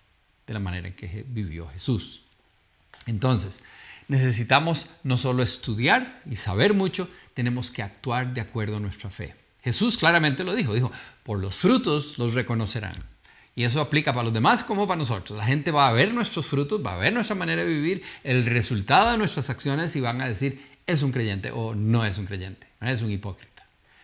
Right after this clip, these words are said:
Tenemos que actuar de acuerdo a lo que hemos aprendido. Tenemos que obedecer lo que Dios nos está enseñando.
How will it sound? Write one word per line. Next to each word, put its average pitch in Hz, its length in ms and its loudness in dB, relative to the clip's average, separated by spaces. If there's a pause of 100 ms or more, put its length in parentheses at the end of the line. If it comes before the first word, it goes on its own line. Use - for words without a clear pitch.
(680)
Tenemos 120 480 0
que - 100 -6
actuar 156 540 -4 (300)
de 127 80 -4
acuerdo 123 420 0
a 127 60 0
lo 123 160 -2
que 104 160 -4
hemos 117 260 -2
aprendido. 104 640 -4 (100)
Tenemos 113 360 -6
que - 140 -10
obedecer 104 680 -2 (240)
lo 110 100 -8
que 123 120 0
Dios 117 180 2
nos 107 120 -2
está 95 160 -6
enseñando. 90 460 -10